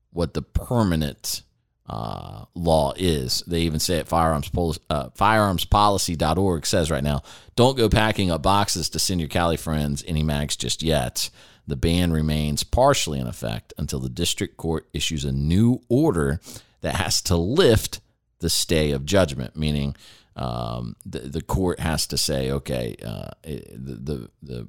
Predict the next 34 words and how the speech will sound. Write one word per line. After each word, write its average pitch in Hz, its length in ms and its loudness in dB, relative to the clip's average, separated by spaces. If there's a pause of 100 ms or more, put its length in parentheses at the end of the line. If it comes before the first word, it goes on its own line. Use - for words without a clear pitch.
stay 92 420 4
that 73 200 -4
Benitez 85 500 0
put 92 200 -2
in 73 100 -6
place, 110 560 2
uh, 52 600 -10
the, 60 220 -12 (100)
which 71 220 -6
is 65 220 -8
a 87 60 -4
stay 82 340 0
as 73 120 -2
a 76 60 -4
way 69 140 -2
of 67 80 -4
saying 64 220 -4
stop, - 600 0 (460)
uh, 67 460 -8
the - 100 -12
stop 87 380 2
he 92 100 2
put 85 260 2
there 85 240 2
has - 220 -4
now 76 160 2
been 69 160 -2
lifted, 76 360 0
and 64 120 -4
you 62 60 -6
can 65 160 -8
go 62 160 -6
back, - 400 -12 (400)
uh, - 120 -10